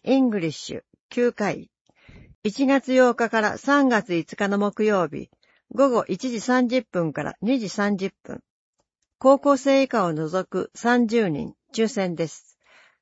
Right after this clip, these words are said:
七千二百円。三、チョコチップロール作り教室一回。一月二十八日水曜日。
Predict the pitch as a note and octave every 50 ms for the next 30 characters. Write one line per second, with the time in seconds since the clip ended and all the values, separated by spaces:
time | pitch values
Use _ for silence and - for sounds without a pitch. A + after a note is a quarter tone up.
0 | _ - - F#3 G#3+ B3 C4+ C4+ - - C4+ C4 A#3+ F3+ E3 F3 F3 G#3 G3+ G#3
1 | - G3 F3 D3+ C#3+ - - - E3 _ _ _ _ _ _ _ _ _ _ _
2 | _ _ _ - - G#3+ G#3 G3 F#3 - - _ _ _ _ _ - - G#3+ -
3 | C#4 C4+ - - C#4 C4 - _ - C4 B3+ C4 B3+ B3+ B3+ B3 B3+ A3+ A3+ B3+
4 | A#3 B3 B3 B3 A#3 - - A#3+ A#3+ A3 G3 E3+ - - - D#3 C#3+ - - -
5 | F3 E3 _ _ - G3+ F3+ D3+ - - _ _ _ _ _ _ _ _ _ _
6 | _ - G#3+ G#3 - C4 B3 C#4 C#4 A#3 B3+ B3+ C#4 C#4+ A#3 G#3+ G3+ F#3+ E3 E3+
7 | E3+ - - A3 G#3 G#3+ G3+ - G3+ - - A3+ A3 G#3+ G3+ G3+ F3+ D#3+ C#3+ -
8 | - - -